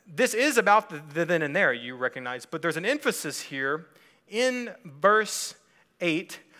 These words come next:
about the here and now, right? That if we've died with him, we also will live with him right now, here and now. That we've been given his Spirit to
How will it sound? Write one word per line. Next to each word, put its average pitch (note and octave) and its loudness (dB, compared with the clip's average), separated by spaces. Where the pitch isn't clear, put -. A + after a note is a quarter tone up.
about F#3 2
the E3+ -8
here E3+ -6
and B2+ -8
now, B2 -4
right? C3 -14
That F3 2
if - -6
we've A#3 0
died G#3+ 6
with A3+ 0
him, G3 2
we G3 0
also A3 6
will F#3 0
live F#3+ 4
with G3 0
him F3+ -2
right D#3+ 0
now, C3+ -4
here D3 -4
and C3 -10
now. B2+ 0
That D#3+ -4
we've F3+ 0
been E3+ 0
given F#3+ 2
his E3+ 0
Spirit F#3+ 0
to D#3+ -4